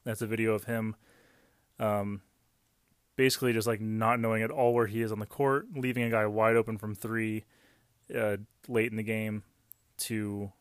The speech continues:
give up, basically give up a three late in the game. Um, so he says, "Russ will never win a championship with this aloof defense,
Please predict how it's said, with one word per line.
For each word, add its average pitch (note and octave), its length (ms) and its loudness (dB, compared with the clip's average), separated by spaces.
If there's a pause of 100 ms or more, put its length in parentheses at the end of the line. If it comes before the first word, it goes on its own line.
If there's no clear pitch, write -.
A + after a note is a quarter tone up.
give A#2 140 0
up, G#2+ 120 0 (280)
basically A#2+ 400 2
give A2 240 0
up G#2+ 60 -2
a G#2+ 60 0
three A2 200 -2
late G#2+ 140 0
in G2+ 80 -4
the G2 60 -6
game. A2 280 -10 (1120)
Um, A2+ 260 -2
so B2+ 140 -4
he A#2 80 2
says, G#2+ 320 -2
"Russ A2+ 180 0
will A#2+ 80 -2
never A2 160 -2
win A2 120 -4
a G2+ 40 -8
championship A2 360 -8
with G#2+ 100 -8
this G#2 100 -8
aloof G#2+ 300 -6
defense, A#2 480 -6